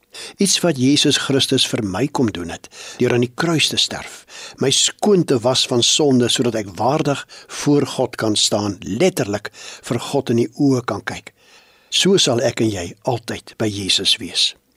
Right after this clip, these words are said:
Sien jy, God se mode maak my heeltemal anders en nuut hier binne in my. Gaan leef dan in hierdie mode elke dag van jou lewe,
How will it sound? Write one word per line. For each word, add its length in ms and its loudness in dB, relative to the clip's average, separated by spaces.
Sien 220 4
jy, 220 4
God 280 0
se 120 4
mode 480 4
maak 280 0
my 120 4
heeltemal 640 0
anders 320 0
en 260 2
nuut 180 0
hier 160 2
binne 280 0
in 100 -4
my. 220 -10
Gaan 160 0
leef 280 4
dan 220 2
in 120 4
hierdie 380 2
mode 420 2
elke 280 0
dag 220 0
van 120 -2
jou 140 -2
lewe, 420 -8